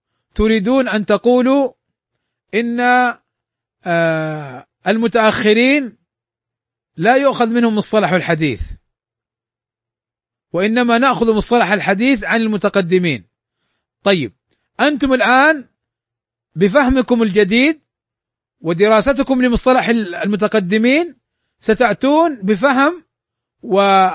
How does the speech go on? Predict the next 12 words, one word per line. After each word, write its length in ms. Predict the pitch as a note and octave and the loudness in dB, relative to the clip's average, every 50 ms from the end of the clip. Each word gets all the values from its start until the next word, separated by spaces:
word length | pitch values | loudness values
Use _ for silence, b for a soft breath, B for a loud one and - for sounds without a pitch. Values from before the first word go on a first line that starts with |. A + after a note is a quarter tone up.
| - - _ _ _ _ _ _ _ _ _ _ _ _ _ _ _ _ _ _ _ _ - | -6 -12 _ _ _ _ _ _ _ _ _ _ _ _ _ _ _ _ _ _ _ _ -6
تح-، 280 | - G3+ F3 E3 F#3 | -6 -4 -4 -2 -2
يعني 520 | F#3+ G3 F3 F#3 F#3+ F#3+ F#3+ F#3 E3+ - _ _ _ _ _ _ _ _ _ _ _ _ - | 0 0 0 0 0 0 -2 -2 -4 -8 _ _ _ _ _ _ _ _ _ _ _ _ -8
تحاولون 840 | F3+ - - G#3 G#3+ G#3+ G#3+ G#3+ G#3+ A#3 C4+ C#4+ D4 D#4+ D4+ B3 - _ _ _ _ _ _ _ _ _ - | -8 -2 0 2 2 4 2 2 2 4 4 4 4 2 0 -4 -10 _ _ _ _ _ _ _ _ _ -6
أن 180 | F3+ G3+ G3 F3 | -4 -4 -4 -2
تشرحوا 720 | - C#4 C#4 - C#4+ C4+ A#3+ E3+ A3 C4+ C#4+ C#4+ C#4 - - _ _ _ _ _ _ _ | 0 0 0 2 0 0 0 2 0 0 2 0 -2 -4 -8 _ _ _ _ _ _ _
ما 140 | - G3 G#3+ | -4 0 0
عليه 360 | G3+ F#3+ A3+ B3+ C4+ C#4 B3+ | 2 2 2 2 4 4 4
المتقدمون، 840 | C4 B3 A#3+ G3+ A#3 A#3 A#3 A3+ G3 F#3 A3+ A3+ A#3 A3 F3+ C3+ - _ _ _ _ | 2 2 0 -2 -2 -2 0 -2 -2 -2 -2 0 0 -2 -2 -4 -8 _ _ _ _
فأنتم 480 | _ - G#3+ B3 D4+ D4 - D#4+ D4+ D4+ | _ -2 0 0 0 0 0 -2 -2 -2
متأخرون، 800 | D4 C4 C#4+ C#4 C#4 C4 - B3+ C#4 C#4+ C#4+ B3+ G3 B2+ F#2 _ _ _ _ _ _ _ | -2 0 2 2 2 2 2 0 2 2 2 2 0 -2 -6 _ _ _ _ _ _ _
وعلى 300 | F#3 G#3+ G3+ A#3+ A#3+ A#3 | -2 0 0 2 2 2
كلامكم 800 | - A3+ A#3 B3 C#4 D4 D4 D4 C#4+ - - D4+ E4 F4 E4+ - | 2 2 2 4 4 2 2 0 -2 -2 2 2 2 2 2 -4